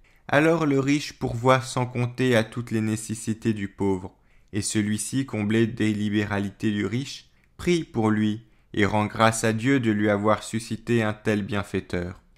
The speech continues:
Le riche, à son tour, redouble de sollicitude pour l'indigent, afin que rien ne lui manque jamais.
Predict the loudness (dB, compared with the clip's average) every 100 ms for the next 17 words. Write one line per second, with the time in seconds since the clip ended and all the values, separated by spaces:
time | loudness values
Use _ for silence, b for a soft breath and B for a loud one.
0 | b b 4 4 4 0 -2 -2 0 0
1 | -2 -2 -2 -4 -6 b b b 2 4
2 | 6 4 6 6 6 2 0 0 0 -4
3 | -2 -4 -2 0 0 0 0 0 0 -2
4 | -4 _ _ _ -2 0 2 0 2 0
5 | 0 2 2 2 2 2 2 0 0 2
6 | 2 2 -2